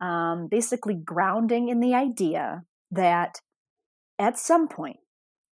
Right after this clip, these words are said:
humans can know enough about a problem or a situation to have the general understanding that it's not good,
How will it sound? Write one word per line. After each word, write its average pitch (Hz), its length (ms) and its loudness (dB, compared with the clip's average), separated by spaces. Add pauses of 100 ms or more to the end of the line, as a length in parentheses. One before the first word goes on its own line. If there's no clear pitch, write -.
(160)
humans 269 460 2
can 202 320 -2
know 247 480 0 (200)
enough 190 520 -2
about 180 600 2 (920)
a 180 60 0
problem 170 880 -2
or 190 100 0
a 180 60 0
situation 226 920 -2 (880)
to 220 240 4
have 240 720 2 (280)
the 185 120 0
general 208 480 4
understanding 202 720 0
that 180 260 0
it's 208 180 4
not 190 260 2 (120)
good, 175 320 -4